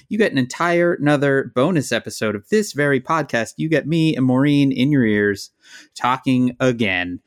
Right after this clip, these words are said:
uh, because you give at the five or ten dollar a month level. That ten dollar a month level also gets you a sticker in the mail because every month, because you become a member of the Says Who Sticker Club. They're all good.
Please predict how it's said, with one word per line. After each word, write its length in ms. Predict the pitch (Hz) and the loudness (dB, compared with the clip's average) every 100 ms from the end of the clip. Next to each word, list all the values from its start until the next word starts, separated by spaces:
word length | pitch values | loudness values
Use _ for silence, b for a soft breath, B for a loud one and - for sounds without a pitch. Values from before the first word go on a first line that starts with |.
| b b - | b b -2
uh, 240 | 110 101 | 0 0
because 440 | 101 123 165 160 165 | 0 -2 0 -2 0
you 140 | 214 | -2
give 200 | 196 196 196 | 0 0 -2
at 80 | |
the 60 | 175 | -8
five 440 | - 175 180 180 - | -2 0 0 -2 -2
or 160 | 170 | -2
ten 220 | 175 185 202 | 0 0 2
dollar 260 | 175 139 | 2 0
a 40 | 123 | 0
month 200 | 117 127 | -2 -2
level. 180 | 120 | -2
That 200 | 123 131 | 0 -2
ten 160 | - 202 | 0 0
dollar 220 | 196 135 | 2 2
a 40 | 117 | 0
month 200 | 113 107 | -2 -2
level 220 | 117 123 | -2 -2
also 340 | - 208 - 135 | -2 -2 -2 -2
gets 300 | 127 120 156 | -2 -2 0
you 280 | 160 151 151 b b | 2 2 -2 b b
a 220 | 151 165 | 0 2
sticker 420 | - - 254 143 | 0 -2 -2 0
in 100 | 120 | 0
the 60 | 110 | 0
mail 240 | 110 120 | 2 2
because 500 | 139 165 180 170 156 - | 0 -2 0 0 -2 -4
every 260 | 226 240 247 | -2 0 0
month, 500 | 254 330 247 - - _ _ _ _ - | 2 0 -4 -10 -20 _ _ _ _ -10
because 320 | 170 190 180 | -2 0 0
you 80 | 202 | 0
become 300 | 160 151 143 | 0 0 2
a 40 | |
member 260 | 135 127 120 | 2 4 2
of 80 | 110 | 0
the 60 | |
Says 300 | 117 127 107 | -2 -4 -4
Who 100 | - | -4
Sticker 340 | 110 - - 107 | -6 -6 -6 -6
Club. 320 | - 98 95 - B B | -2 -2 -4 -14 B B
They're 180 | 113 107 | -2 2
all 180 | 123 156 | 2 2
good. 440 | 151 147 143 147 | 2 2 2 0